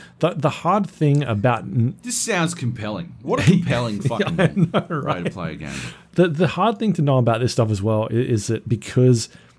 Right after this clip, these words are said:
Speaker 1: there are mods and different servers and that sort of stuff, is that I don't know if he was playing a specific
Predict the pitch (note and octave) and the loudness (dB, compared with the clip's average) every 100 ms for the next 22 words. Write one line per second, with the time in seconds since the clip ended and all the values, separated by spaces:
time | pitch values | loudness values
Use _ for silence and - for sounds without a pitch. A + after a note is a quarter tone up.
0 | - A2+ A2 A2 G#2 F#2+ G2 G#2+ G#2 G#2 | -2 2 2 2 0 0 2 2 2 -2
1 | - - - _ - A2+ G#2 F#2+ E2+ - | -6 -12 -20 _ -10 -6 -4 -4 -6 -12
2 | _ - _ - G#2 A2+ - A#2 - - | _ -20 _ -10 0 0 2 -2 -2 -4
3 | G#2 G#2 G2+ G#2+ G2 G2 A2+ A2 A#2 G2 | -2 0 0 0 0 -2 -2 0 0 0
4 | G#2 F#2 F#2+ G2 G#2 A#2 A#2+ A#2+ A2 F2 | -2 -2 -2 -4 -2 0 2 2 0 2
5 | A2 G2+ - A2 G2+ G2 A2+ F#2 G#2+ G#2+ | 0 0 0 0 0 0 -2 0 0 -2